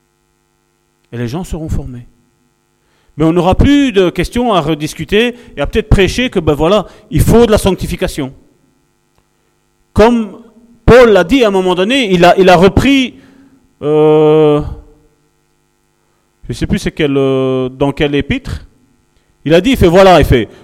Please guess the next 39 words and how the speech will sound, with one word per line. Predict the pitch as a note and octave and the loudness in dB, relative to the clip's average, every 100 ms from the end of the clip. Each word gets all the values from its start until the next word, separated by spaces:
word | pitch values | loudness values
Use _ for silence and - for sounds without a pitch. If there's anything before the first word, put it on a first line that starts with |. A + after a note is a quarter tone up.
| - | 0
Normalement, | F3+ G3+ A#3 B3+ | 2 4 2 0
vous | G3+ | 0
devriez | G3+ G3 G3+ G#3 | 2 2 2 2
être | |
des | E3+ F#3 | 4 2
maîtres | G#3 G3+ | 2 0
en | G3 | 0
la | F3+ | 0
matière. | E3+ - D3+ A#2 - - _ _ _ _ _ _ _ _ _ _ - | -2 0 -2 -2 -8 -20 _ _ _ _ _ _ _ _ _ _ -2
Mais | E3+ | -2
vous | E3+ | 0
en | G3 | -2
êtes | G3+ | 0
encore | G3 F#3 A#3 F#3+ | 0 4 6 6
au | F#3 | 6
lait | F3+ | 4
spirituel. » | - D#3+ D#3+ D#3+ C3+ G#2+ F2 _ _ _ _ _ _ _ _ _ _ _ _ _ _ _ _ _ _ _ _ _ _ _ _ - | 2 0 0 0 0 -2 -10 _ _ _ _ _ _ _ _ _ _ _ _ _ _ _ _ _ _ _ _ _ _ _ _ -4
Certains, | - - D4 | 0 2 4
ça | A3+ | 2
fait | A3+ | 2
quarante | A#3+ B3 B3 C4 | 4 4 6 4
ans | A3+ | 2
qu'ils | G#3+ | 2
vont | F#3 | 2
à | |
l'église, | F3 E3 A#3+ C#4 C4 - _ _ _ _ _ - | 2 2 2 0 -2 -12 _ _ _ _ _ -6
et | F3+ | 0
quand | C4 B3+ | 2 4
on | |
entend, « | B3+ B3 A#3+ - - - | 2 2 0 -2 -12 -16
Jésus | - D#3 G3+ G3+ | -10 -6 -4 -4
est | G#3 | -4
mort | G#3 | -4
pour | - G3+ | -6 -4
moi », | A3 A3+ - - - - - G3 - - - _ _ _ _ | -4 -4 -6 -20 -20 -20 -20 -20 -20 -20 -20 _ _ _ _
ça | - - | -16 -14
fait | E3 | -14
du | D3 | -16
bien. | D#3+ C3+ | -14 -14